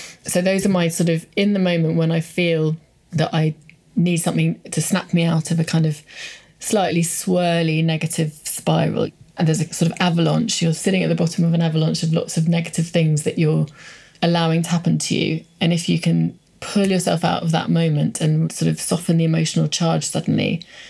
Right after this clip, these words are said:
breaking the emotional charge, breathing, verbalizing, softening and lengthening the body. Those are my in the moment go-tos. Slightly longer term or bigger go-tos are,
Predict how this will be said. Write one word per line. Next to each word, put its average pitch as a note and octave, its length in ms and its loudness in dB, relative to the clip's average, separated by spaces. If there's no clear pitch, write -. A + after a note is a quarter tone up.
breaking F#3+ 480 0
the E3+ 60 2
emotional E3 380 0
charge, D3+ 580 -2
breathing, D#3+ 640 0
verbalizing, D#3 920 0
softening E3 520 0
and D3+ 120 2
lengthening D#3 360 0
the D#3 60 0
body. C#3+ 500 -2
Those D#3 240 0
are D#3+ 40 2
my D3 320 2
in F3+ 100 2
the E3 60 2
moment D#3 260 2
go-tos. D#3 580 0
Slightly G3 480 0
longer F#3 260 2
term E3 300 0
or D#3 80 0
bigger F3+ 320 0
go-tos D#3+ 680 0
are, D#3 380 0